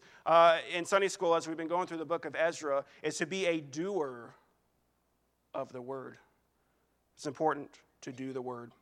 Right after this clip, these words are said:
So again, once we, uh, cleanse our life of sin,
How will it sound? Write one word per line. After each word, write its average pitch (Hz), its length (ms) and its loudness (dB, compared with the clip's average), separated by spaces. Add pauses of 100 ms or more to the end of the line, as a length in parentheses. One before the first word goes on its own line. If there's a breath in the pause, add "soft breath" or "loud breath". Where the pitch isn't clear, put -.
(540)
So 170 200 6
again, 196 280 8
once 202 240 8
we, 208 300 2 (200 soft breath)
uh, 170 220 12
cleanse 208 420 6
our 196 140 10
life 190 400 8
of 156 140 0
sin, 160 560 4